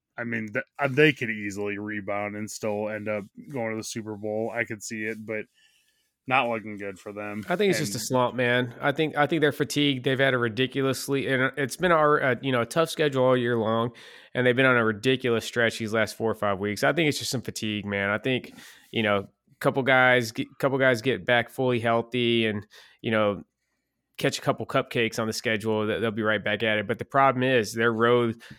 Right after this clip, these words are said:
Speaker 2: to the Super Bowl could get significantly harder. I mean, as of now, San Francisco controls their own destiny. If they win out, the playoffs are gonna run through San Fran,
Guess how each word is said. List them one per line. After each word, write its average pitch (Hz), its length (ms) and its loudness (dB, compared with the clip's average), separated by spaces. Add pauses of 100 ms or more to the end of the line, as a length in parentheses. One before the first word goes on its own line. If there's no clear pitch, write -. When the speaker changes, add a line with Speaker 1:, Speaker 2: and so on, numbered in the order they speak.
(240)
Speaker 2:
to 139 100 -2
the 110 60 -2
Super 127 280 -4
Bowl 107 280 2
could 107 220 -6
get 104 140 -4
significantly 110 580 -2
harder. 104 360 0
I 101 60 -8
mean, 110 140 -2
as 120 180 4
of 117 80 -2
now, 113 240 2
San 120 200 -2
Francisco 113 460 -4
controls 107 600 -4
their 113 180 2
own 101 100 0
destiny. 104 400 -2
If 95 120 -8
they 113 100 0
win 107 220 0
out, 104 280 0 (380)
the 101 80 -8
playoffs 113 340 2
are - 40 -12
gonna 101 140 -2
run 107 220 2
through 101 120 -6
San 104 300 -2
Fran, 101 420 -2